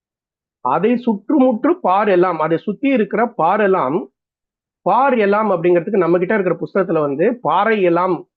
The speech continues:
அப்படின்னு கிட-, சொல்லுது. பாறை எல்லாம் போழ்ந்த மா கிட-, அப்படின்னு பாறையெல்லாம் பிளந்து அகழி, அஹ்,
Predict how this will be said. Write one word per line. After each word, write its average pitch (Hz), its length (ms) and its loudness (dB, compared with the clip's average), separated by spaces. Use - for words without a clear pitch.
அப்படின்னு 170 280 0
கிட-, 147 460 -4
சொல்லுது. 143 280 -4
பாறை 214 400 0
எல்லாம் 208 340 0
போழ்ந்த 196 400 2
மா 190 260 0
கிட-, 175 340 -2
அப்படின்னு 165 500 0
பாறையெல்லாம் 220 560 0
பிளந்து 208 440 0
அகழி, 196 400 2
அஹ், 147 420 0